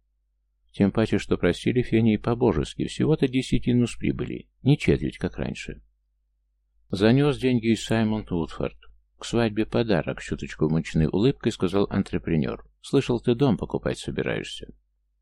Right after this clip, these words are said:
Ни много ни мало, триста долларов, почти столько же антрепренёр не додал в своё время за пьесу.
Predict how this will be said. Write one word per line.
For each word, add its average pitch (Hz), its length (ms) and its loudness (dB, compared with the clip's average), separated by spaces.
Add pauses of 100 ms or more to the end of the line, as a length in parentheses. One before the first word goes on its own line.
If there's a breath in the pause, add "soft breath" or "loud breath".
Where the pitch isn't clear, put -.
(500)
Ни 92 140 4
много 165 300 8
ни 180 100 10
мало, 135 340 2
триста 123 380 0
долларов, 98 520 2
почти 90 280 0
столько 85 380 0
же 85 120 2
антрепренёр 76 680 0
не 101 160 4
додал 104 420 2
в - 80 -18
своё 82 240 2
время 82 260 2
за 82 160 -2
пьесу. - 500 -8